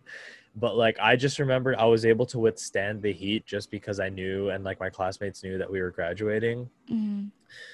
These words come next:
Speaker 1: So we just, like, went through it. And then afterwards, we get our diploma, we celebrate with our cigars, and then
Speaker 2: Get lit,
Speaker 1: No, but the
Speaker 2: yeah.
Speaker 1: thing, the cool thing, though, is that, like, I had, uh, I unfortunately had,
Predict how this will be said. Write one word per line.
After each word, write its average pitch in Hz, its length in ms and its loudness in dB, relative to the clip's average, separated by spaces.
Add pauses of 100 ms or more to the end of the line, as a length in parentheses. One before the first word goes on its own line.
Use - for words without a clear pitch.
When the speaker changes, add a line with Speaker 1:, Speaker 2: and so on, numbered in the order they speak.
(100)
Speaker 1:
So - 160 -4
we 110 100 -2
just, 131 220 -4
like, 131 220 0
went 104 280 -2 (360)
through 113 240 2
it. 90 200 -4
And 101 160 -6
then 98 200 -2
afterwards, 107 600 0
we 98 440 -4 (120)
get 104 140 0
our 107 100 2
diploma, 104 600 -2
we 104 120 -2
celebrate 101 760 -2
with 104 140 -2
our 101 120 2
cigars, 98 640 -2
and 98 120 -8
then 95 140 0
Speaker 2:
Get 190 220 -8
lit, 240 440 -4 (300)
Speaker 1:
No, 151 220 10
but 143 40 6
the 143 140 8
Speaker 2:
yeah. 135 80 -4
Speaker 1:
thing, 156 260 4
the 151 100 4
cool 147 300 4
thing, 160 200 0
though, 156 180 6
is 156 120 6
that, 139 120 2
like, 123 140 2
I 120 140 4
had, 123 380 4 (160)
uh, 117 260 2 (140)
I 113 120 4
unfortunately 127 880 2
had, 110 340 0